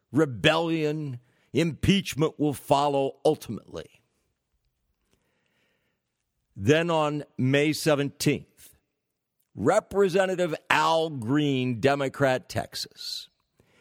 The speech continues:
he gave a speech before the House of Representatives. He urged his colleagues to impeach the president.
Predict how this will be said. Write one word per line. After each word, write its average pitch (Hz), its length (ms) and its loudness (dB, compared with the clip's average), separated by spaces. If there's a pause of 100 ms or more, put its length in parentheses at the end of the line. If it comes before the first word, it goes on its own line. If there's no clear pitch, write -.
(1400)
he 202 240 2
gave 190 240 2
a 165 80 -2
speech - 1000 -2 (380)
before 160 340 2
the 151 120 0
House 156 280 0
of 139 120 -4
Representatives. 156 800 0 (400)
He 185 180 2 (140)
urged 202 640 2
his 156 200 0
colleagues 160 640 0
to 165 200 2
impeach 160 600 -2
the 151 120 2
president. 143 500 -4